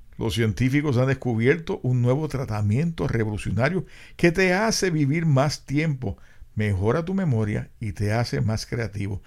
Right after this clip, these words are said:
te hace lucir más atractivo, te mantiene delgado y reduce los antojos de alimentos, te protege del cáncer y la demencia,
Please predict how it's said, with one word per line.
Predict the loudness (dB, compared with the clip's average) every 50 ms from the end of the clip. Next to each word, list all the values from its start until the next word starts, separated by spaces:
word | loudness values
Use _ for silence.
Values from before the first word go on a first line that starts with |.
| -16 -20 -20 -6 0
te | 2 2
hace | 2 2 2 0 0
lucir | 0 0 -2 0 0 0 0 0 -2 -2 0
más | 0 2 2 2 0 0
atractivo, | -2 -4 -2 -4 -4 -4 -4 -4 -2 -2 0 -2 -2 -4 -8 -14 -18 -4
te | -2 2 2
mantiene | 4 4 2 2 2 2 2 2 2
delgado | 0 0 -2 -4 -2 0 0 2 2 2 0 0
y | -2 -4
reduce | -4 -2 -2 -2 -2 -2 -2 -2
los | -2 -2 -4 -6 -10 -16 -20 -20 -20 -20 -8 -2
antojos | 0 2 2 2 2 4 4 6 6 6 6 4 4 2
de | 2
alimentos, | 2 2 2 2 4 4 4 2 2 -2 -2 0
te | 0 2
protege | 2 2 0 2 4 4 4 4
del | 4 2 2
cáncer | 4 4 4 4 2 0 -2 -4 -6 -10 -18 -18 -16 -16 -16 -16 -8 0
y | 2 6
la | 6 8 8
demencia, | 8 6 6 4 4 2 2 2 2 0 0